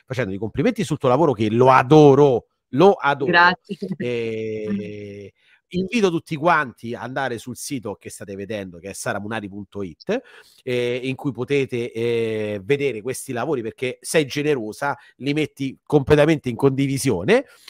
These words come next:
Speaker 1: anche se, insomma, ragazzi, comprare il libro cartaceo non è male, que-, eh, tenersela a casa e studiarsene sarebbe una cosa buona. Altra cosa, seguite, eh, i, le, i lavori di Sara, per esempio, che, eh, tu hai Musa Fotografia,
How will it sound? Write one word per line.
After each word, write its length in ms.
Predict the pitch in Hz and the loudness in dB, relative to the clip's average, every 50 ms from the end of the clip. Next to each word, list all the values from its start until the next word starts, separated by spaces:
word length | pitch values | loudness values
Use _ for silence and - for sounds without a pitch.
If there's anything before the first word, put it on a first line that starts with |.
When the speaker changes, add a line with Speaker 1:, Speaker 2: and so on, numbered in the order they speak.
| - _ _ | -20 _ _
Speaker 1:
anche 300 | - 156 175 - 160 147 | -6 -6 -4 -4 -4 -4
se, 120 | 135 170 170 | -4 -4 -6
insomma, 440 | 143 - - 143 123 120 113 110 - _ _ _ _ _ _ _ _ - | -4 -4 -6 -6 -4 -6 -8 -10 -12 _ _ _ _ _ _ _ _ -8
ragazzi, 380 | 117 139 139 117 - - - 104 | -6 -4 -4 -4 -6 -10 -16 -16
comprare 360 | 95 107 - - 123 123 120 | -16 -14 -10 -8 -8 -6 -6
il 60 | 120 | -6
libro 320 | 127 127 110 82 98 104 | -4 -6 -6 -6 -6 -8
cartaceo 640 | 104 131 135 - - 95 95 98 - - 104 101 95 | -8 -8 -10 -10 -8 -8 -8 -6 -6 -8 -8 -10 -8
non 160 | 98 113 107 | -10 -10 -8
è 80 | 107 101 | -8 -8
male, 380 | 101 104 104 98 92 95 95 | -10 -10 -10 -10 -10 -10 -10
que-, 460 | 95 101 95 101 104 98 98 101 98 | -12 -12 -12 -12 -12 -12 -12 -12 -12
eh, 40 | 98 | -12
tenersela 460 | - - 113 117 113 - - 123 113 | -10 -8 -8 -8 -8 -8 -10 -10 -10
a 60 | 110 - | -10 -10
casa 260 | - 120 110 104 110 | -10 -12 -12 -12 -12
e 20 | |
studiarsene 720 | - - - 127 117 120 110 104 98 - - - 104 101 - _ _ _ _ | -14 -12 -12 -10 -8 -8 -10 -10 -12 -16 -18 -18 -16 -18 -18 _ _ _ _
sarebbe 300 | _ - 127 120 104 113 | _ -6 -6 -6 -6 -6
una 100 | 110 110 | -8 -8
cosa 180 | 107 95 104 87 | -8 -8 -10 -12
buona. 300 | 85 92 85 82 82 - _ - - - | -14 -14 -16 -16 -18 -20 _ -20 -14 2
Altra 400 | - 143 170 185 - - 190 196 | 6 6 6 6 6 4 4 6
cosa, 400 | 196 220 202 160 127 101 - - | 6 6 6 6 4 0 -4 -8
seguite, 680 | - - - 170 165 196 269 254 208 175 151 147 147 - | -8 -6 -4 -4 -4 -4 -6 -6 -4 -2 -2 -2 -2 -2
eh, 880 | 127 127 127 127 123 123 123 123 120 120 120 117 117 117 117 113 113 117 113 | -4 -4 -2 -2 0 0 0 0 0 0 0 -2 -2 -2 -2 -4 -4 -4 -4
i, 60 | 117 | -4
le, 220 | 117 117 117 113 110 107 107 107 101 110 | -2 -2 -2 -2 -4 -6 -8 -8 -8 -8
i 80 | 110 107 | -6 -6
lavori 300 | 113 113 117 117 113 107 | -4 -4 -4 -4 -4 -4
di 100 | 113 107 | -6 -6
Sara, 440 | - 139 123 117 107 101 95 95 - | -4 -4 -4 -4 -4 -6 -10 -12 -14
per 80 | - 104 | -16 -16
esempio, 360 | 98 - 120 - - 113 107 | -14 -14 -14 -12 -12 -12 -12
che, 240 | - - 104 107 107 - | -10 -12 -14 -14 -12 -10
eh, 160 | 113 110 107 | -10 -12 -10
tu 160 | - 156 143 | -8 -6 -6
hai 300 | 117 90 101 107 107 101 | -6 -4 -4 -6 -6 -6
Musa 320 | 90 123 196 233 160 147 139 | -6 -2 -2 0 0 -2 -2
Fotografia, 720 | - 143 117 120 110 117 117 - - 190 160 131 107 - | -4 -4 -6 -4 -4 -4 -6 -6 -6 -4 -4 -4 -4 -6